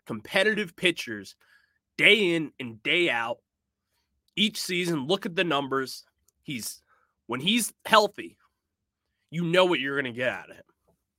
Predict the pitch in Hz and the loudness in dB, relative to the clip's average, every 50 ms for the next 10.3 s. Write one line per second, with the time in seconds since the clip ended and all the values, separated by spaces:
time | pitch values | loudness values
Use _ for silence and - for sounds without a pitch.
0 | _ _ _ _ _ _ _ _ 123 127 160 185 175 165 160 170 170 147 - - | _ _ _ _ _ _ _ _ -10 -6 -4 -2 -2 0 2 2 2 2 0 -2
1 | - _ _ _ _ _ _ _ _ _ _ _ _ _ _ _ _ _ _ _ | -10 _ _ _ _ _ _ _ _ _ _ _ _ _ _ _ _ _ _ _
2 | - 127 135 123 - 190 190 196 170 143 175 156 139 143 120 - _ - - 190 | -14 -12 -10 -2 0 2 2 2 2 0 0 -2 -4 -8 -14 -14 _ -2 4 4
3 | 190 208 202 190 185 165 - 180 165 156 123 - - 165 160 160 165 170 160 160 | 4 6 4 2 -2 -4 -8 -8 -8 -8 -8 -8 -4 0 4 4 4 4 2 0
4 | 156 156 151 147 135 120 - - _ _ _ _ _ _ _ - 120 135 151 185 | -2 -2 -2 -4 -6 -10 -14 -20 _ _ _ _ _ _ _ -12 -4 0 2 2
5 | 190 190 185 180 - 196 185 160 147 147 139 139 131 131 131 117 127 120 117 131 | 2 2 -2 -4 -4 -6 -6 -4 -2 -2 -2 -2 -4 -6 -6 -8 -8 -8 -8 -6
6 | 117 117 113 113 127 135 131 127 113 113 - - - 160 147 139 135 135 - - | -6 -6 -4 -4 0 2 2 2 0 -2 -6 -2 2 2 4 6 6 4 4 2
7 | - 131 127 123 117 117 117 117 113 110 110 110 107 101 101 85 76 - _ _ | -2 -4 -2 -2 -2 -2 0 0 0 0 -2 -4 -8 -12 -14 -14 -16 -20 _ _
8 | _ _ _ _ _ _ _ _ _ _ _ _ _ _ _ _ _ - 123 139 | _ _ _ _ _ _ _ _ _ _ _ _ _ _ _ _ _ -2 0 0
9 | 131 131 135 127 117 - - 196 196 220 208 165 139 - - - 139 123 117 117 | 0 0 0 -4 -4 0 4 6 8 8 8 6 4 2 0 -2 -4 -2 -2 -2
10 | 113 110 110 107 107 | -2 0 -2 -2 -4